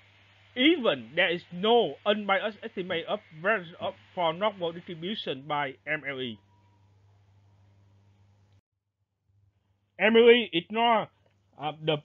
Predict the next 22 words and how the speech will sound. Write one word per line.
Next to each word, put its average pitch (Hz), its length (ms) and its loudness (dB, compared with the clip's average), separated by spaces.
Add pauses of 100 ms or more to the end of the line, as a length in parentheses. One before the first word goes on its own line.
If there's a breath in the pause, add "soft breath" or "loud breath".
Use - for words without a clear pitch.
prior 214 480 6
B 190 180 -4
D 202 140 2
F 233 140 -2 (300)
F 247 180 0 (120)
of 202 180 -4
theta 185 280 -6
given 190 360 -6
C 208 160 -2
because 170 460 -4
the 156 180 -8
F 202 200 -4
of 202 180 -10
theta 170 260 -4
given 175 280 -6
C 180 360 0
is 165 280 -2
assumed 180 320 -6
to 175 80 -4
be 165 160 -6 (100)
fit, 302 120 -2 (440 loud breath)
but 233 140 2